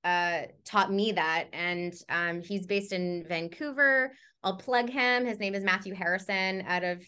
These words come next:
the Actors Foundry. He completely changed my approach to acting, um, which gives me that confidence because it's like, I know, I know what to do. Um,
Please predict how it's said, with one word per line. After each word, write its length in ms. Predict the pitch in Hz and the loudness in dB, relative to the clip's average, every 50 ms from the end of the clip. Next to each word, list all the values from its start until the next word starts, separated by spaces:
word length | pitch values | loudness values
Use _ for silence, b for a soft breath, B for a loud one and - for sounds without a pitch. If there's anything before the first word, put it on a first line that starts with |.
| - - | -10 -8
the 120 | 175 175 | -4 0
Actors 380 | 175 196 202 - 233 220 214 - | 0 0 0 -2 -6 -6 -6 -6
Foundry. 500 | - 208 208 208 208 202 208 208 202 202 | -4 -2 -2 0 0 0 0 0 0 0
He 120 | 202 196 | -2 -4
completely 640 | 196 190 185 180 190 196 196 196 196 185 180 175 170 | -4 -6 -6 -4 -2 -2 -2 0 0 -2 -2 -2 -4
changed 480 | 175 - 175 165 165 170 170 170 - | -4 -4 -4 -2 -2 -4 -8 -10 -6
my 140 | 180 175 165 | -4 -2 -2
approach 380 | 165 170 170 175 160 143 - - | -2 -2 -4 -4 -6 -6 -6 -8
to 80 | 160 | -8
acting, 500 | 143 160 175 - 160 160 160 180 180 180 B B B B B B B B - | -8 -8 -8 -6 -8 -8 -8 -8 -10 -14 B B B B B B B B 0
um, 460 | 175 170 165 170 165 170 165 165 165 165 - _ _ _ _ - | 2 4 4 4 2 0 -2 -6 -10 -12 -18 _ _ _ _ 0
which 220 | 214 294 240 240 | 0 2 2 4
gives 160 | 339 330 285 | 2 4 4
me 160 | 294 294 302 285 | 4 4 6 4
that 180 | 285 254 247 | 4 2 2
confidence 640 | - 269 240 262 269 262 226 202 185 170 160 - - | 0 0 0 0 0 0 0 2 0 0 -2 -6 -6
because 240 | - 202 202 202 190 | -4 -2 -2 0 0
it's 200 | 196 196 190 - | 0 -2 0 0
like, 100 | 190 185 180 | 0 2 2
I 80 | 190 196 | 4 4
know, 480 | 196 196 196 196 202 196 196 202 196 - _ _ _ _ _ _ _ - | 4 6 6 6 4 4 2 -2 -6 -10 _ _ _ _ _ _ _ 0
I 80 | 208 | 2
know 100 | 226 226 | 2 4
what 140 | 226 226 - | 2 2 0
to 80 | 202 185 | -2 0
do. 480 | 185 208 190 165 156 127 147 196 202 b b b b b b b b _ - | 2 4 4 4 2 -2 -4 -8 -10 b b b b b b b b _ 2
Um, 560 | 185 185 180 180 175 175 170 170 165 160 | 4 4 6 6 4 4 2 0 -2 -4